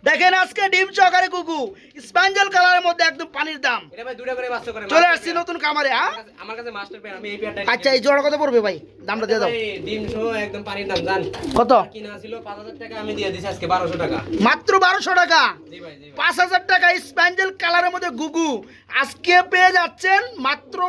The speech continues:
Speaker 1: বারোশো টাকা।
Speaker 2: দুইবার বাচ্চা
Speaker 1: তারপরে
Speaker 2: দিতে
Speaker 1: কিন্তু
Speaker 2: পেরেছে।
Speaker 1: আবার ডিম সহকারে মাত্র বারোশো টাকা। আমরা এখানে দেখতে পাচ্ছি বন্ধুরা আরেক জোড়া কবুতর রয়েছে, এটা কি ভাই?
Speaker 2: ভাই, এটা হলো
Speaker 1: একটা হচ্ছে বিউটি ব্ল্যাক কালার,
Speaker 2: চকলেট কালার মাদি।
Speaker 1: চকলেট কালার কিং এর মাদি।
Speaker 2: কিং এর মাদি ভাই।
Speaker 1: এরাই কি আবার ডিম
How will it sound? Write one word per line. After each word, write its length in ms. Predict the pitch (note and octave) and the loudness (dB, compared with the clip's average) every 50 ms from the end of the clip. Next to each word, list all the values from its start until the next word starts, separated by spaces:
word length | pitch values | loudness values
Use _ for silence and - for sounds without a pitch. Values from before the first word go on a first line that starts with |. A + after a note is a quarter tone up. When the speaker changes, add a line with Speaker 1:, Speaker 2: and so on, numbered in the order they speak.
| F4 E4 | 0 0
Speaker 1:
বারোশো 360 | D#4 D#4+ E4+ E4+ A#3 D4+ D4+ | 2 2 2 2 2 2 2
টাকা। 300 | D4 C#4+ C#4 A#3 B3+ A#3 | 4 2 2 2 2 2
Speaker 2:
দুইবার 320 | F#3 F3 G3+ - A3+ A3+ G#3+ | 2 0 -2 -8 -12 -10 -10
বাচ্চা 180 | A3 G#3+ G#3 | -8 -2 0
Speaker 1:
তারপরে 320 | B3 C4 C4+ - D#4+ D#4+ D#4+ | 0 0 2 2 4 4 4
Speaker 2:
দিতে 80 | D#4+ | 4
Speaker 1:
কিন্তু 160 | E4 D#4+ E4 | 4 4 4
Speaker 2:
পেরেছে। 120 | E4 E4 F4 | 6 8 8
Speaker 1:
আবার 120 | F#4+ G4 C5 - - _ _ - _ _ E3 | 6 6 4 0 -8 _ _ -20 _ _ -8
ডিম 180 | A#3 D4 D#4+ E4 | -8 -6 -6 -8
সহকারে 520 | - - C#4+ C4+ B3+ A#3 A#3 G#3+ F#3 E3 C#3+ - - - - - - - - - - | -4 -2 0 0 0 0 0 -2 -4 -6 -8 -10 -16 -20 -18 -18 -18 -18 -16 -10 -6
মাত্র 260 | A3+ A#3 A#3 - D#4 C#4 | -6 -6 -4 0 2 4
বারোশো 280 | B3+ A#3+ B3 - - G#3+ | 4 4 4 2 2 0
টাকা। 220 | F3 E3 C#3 C#3 - - - - - - - - - A#3 - - A#3+ | 0 0 -2 -4 -10 -12 -16 -18 -20 -20 -18 -16 -14 -12 -4 0 0
আমরা 160 | C4+ C#4 D#4+ E4+ E4+ E4+ | 4 6 6 6 6 4
এখানে 200 | E4+ D#4+ F4 F4+ F4+ | 4 2 0 0 0
দেখতে 240 | F#4 F#4 F4+ G4 F#4 F4+ | -2 -4 -6 0 4 4
পাচ্ছি 200 | F4+ F4 F4 F4+ F#4 F4 | 4 4 2 -2 -4 -4
বন্ধুরা 260 | F4 F4 F4 F4 F4 E4+ - C#4 | -4 -4 0 2 0 2 2 2
আরেক 180 | D4+ E4 E4 - | 2 2 0 0
জোড়া 180 | F4 F4 F4 - - | 2 2 2 2 2
কবুতর 280 | F4 F4 F4 F4 F4 E4 | -2 -2 0 -2 0 2
রয়েছে, 220 | D#4 D#4 - C#4 | 2 2 2 0
এটা 100 | D#4 D#4+ D#4+ | 0 0 -2
কি 80 | D#4+ C4 B3 | 2 4 6
ভাই? 160 | A#3+ C#4+ E4+ A#4+ A#4 - - _ _ _ _ _ _ C#3 | 6 6 4 2 -4 -6 -14 _ _ _ _ _ _ _
Speaker 2:
ভাই, 120 | D3 D#3 E3+ | -20 -20 -18
এটা 120 | F3+ G3 G#3 | -16 -14 -14
হলো 500 | G#3 G#3+ G#3+ G#3+ G#3+ G#3+ A3 A3 G#3+ G#3+ | -14 -14 -12 -10 -8 -8 -6 0 2 2
Speaker 1:
একটা 200 | - - - D#4+ | 2 4 4 4
হচ্ছে 200 | D#4+ E4 B3 F4 F4 | 4 4 2 -2 -2
বিউটি 440 | C4+ C#4 D4 D#4 D#4+ - - E4+ E4+ | 0 0 2 2 0 -2 -2 -2 -2
ব্ল্যাক 300 | C#4 C4 C4+ B3+ B3+ C4 - - | 0 2 2 2 2 0 -4 -4
কালার, 320 | D#4 D4 C#4+ B3+ G#3+ E3+ - - - | 0 2 4 4 4 2 -2 -8 -14
Speaker 2:
চকলেট 320 | F3+ G3 G3 - A3+ A3+ - | -16 -16 -16 -16 -18 -20 -18
কালার 220 | - G#3+ G#3+ G#3+ G#3+ G3+ | -18 -16 -14 -14 -12 -12
মাদি। 240 | G3 F#3+ - - - - C3+ - | -12 -12 -12 -14 -16 -16 0 4
Speaker 1:
চকলেট 340 | C#4 C4+ C4+ - D4+ D#4 - | 4 4 6 6 4 2 4
কালার 240 | - E4 E4 E4+ E4 C#4 | 4 2 2 2 0 0
কিং 120 | F#4+ G4 F4 E4+ | -2 2 4 4
এর 80 | D#4+ D#4+ | 4 6
মাদি। 380 | D#4 D#4+ D#4+ D4 D4+ D4 C#4 | 4 4 2 4 4 4 4
Speaker 2:
কিং 200 | A#3 F#3 D3+ - | 2 0 -6 -12
এর 120 | - - - F#3+ | -14 -14 -14 -14
মাদি 160 | F3 D#3+ D#3 | -14 -14 -14
ভাই। 160 | - - C4+ B3+ C4 C4+ | -16 -16 -6 0 2 2
Speaker 1:
এরাই 180 | C#4+ D#4 D#4+ | 4 4 2
কি 100 | - E4+ F4 | 2 4 4
আবার 180 | F4 E4 E4 D#4+ | 6 6 6 4
ডিম 140 | E4 E4+ | 2 -4